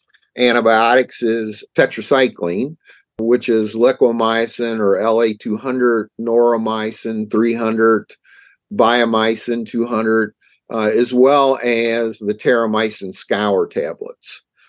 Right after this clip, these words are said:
So those will become prescription as well. Uh, and then there's the sulfa-based antimicrobials like sulfamethazine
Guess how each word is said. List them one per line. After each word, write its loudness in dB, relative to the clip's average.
So 0
those 4
will 4
become -6
prescription -2
as -8
well. -4
Uh, 0
and 2
then 4
there's 2
the -4
sulfa-based 2
antimicrobials 0
like -4
sulfamethazine -4